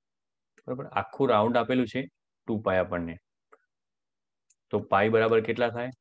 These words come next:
વન એટી ડિગ્રી થાય. તો વન એટી ડિગ્રી બરાબર પાઈ થાય, તો એક ડિગ્રી બરાબર એક ભાગ્યા એકસો એંસી થવાના.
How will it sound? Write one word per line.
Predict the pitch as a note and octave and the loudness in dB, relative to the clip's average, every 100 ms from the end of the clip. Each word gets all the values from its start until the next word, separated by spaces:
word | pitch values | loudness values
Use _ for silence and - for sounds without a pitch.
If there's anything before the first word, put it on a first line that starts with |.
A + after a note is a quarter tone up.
| _ | _
વન | G2 G2+ G2+ | -4 0 0
એટી | G2 F#2+ | -2 -4
ડિગ્રી | F#2+ F2+ F#2+ | -6 -6 -6
થાય. | F2+ F2+ F#2 _ _ _ _ _ _ _ _ _ _ | -8 -10 -10 _ _ _ _ _ _ _ _ _ _
તો | - G#2+ G#2+ - _ _ _ _ _ _ | 0 2 0 -4 _ _ _ _ _ _
વન | G2+ A2+ | 0 4
એટી | B2+ B2+ | 4 4
ડિગ્રી | C3 B2+ B2+ | 2 2 4
બરાબર | B2 B2+ B2 | 6 6 4
પાઈ | B2 B2+ | 0 0
થાય, | A#2+ G2+ | 0 -4
તો | G#2 A2 _ - | -2 -6 _ -4
એક | B2+ C3 | -2 0
ડિગ્રી | B2 A2 A2 A2 | 0 0 0 2
બરાબર | G#2 G2 F#2 F#2+ G2 G#2+ _ _ _ - | 2 0 0 -2 -2 -4 _ _ _ -8
એક | G#2+ A2 | -8 -6
ભાગ્યા | - G2 G2+ | -2 0 0
એકસો | G2 - - | -2 -4 -4
એંસી | F#2+ F#2 F#2+ | -2 -2 -8
થવાના. | G2+ G2+ G#2+ | -6 -6 -6